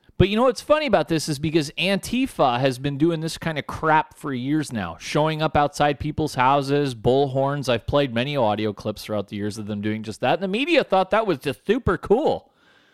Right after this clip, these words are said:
So this is what you get, and now the conservatives are starting to do it too, so I hope you're happy.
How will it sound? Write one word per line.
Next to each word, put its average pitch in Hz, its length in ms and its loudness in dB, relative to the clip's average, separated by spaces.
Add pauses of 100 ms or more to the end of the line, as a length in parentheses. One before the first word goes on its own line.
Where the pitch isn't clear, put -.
(680)
So 190 540 2 (220)
this 165 220 2
is 151 140 -6
what 131 160 2
you 139 100 -2
get, 98 300 -4 (140)
and 117 120 -2
now 123 180 2
the 147 100 2
conservatives 107 720 -2
are 98 60 -4
starting 101 300 -6
to 104 60 -6
do 101 160 -2
it 101 120 -4
too, 98 220 -2
so 117 140 -6
I 113 60 0
hope 147 200 -2
you're 151 120 0
happy. 147 480 0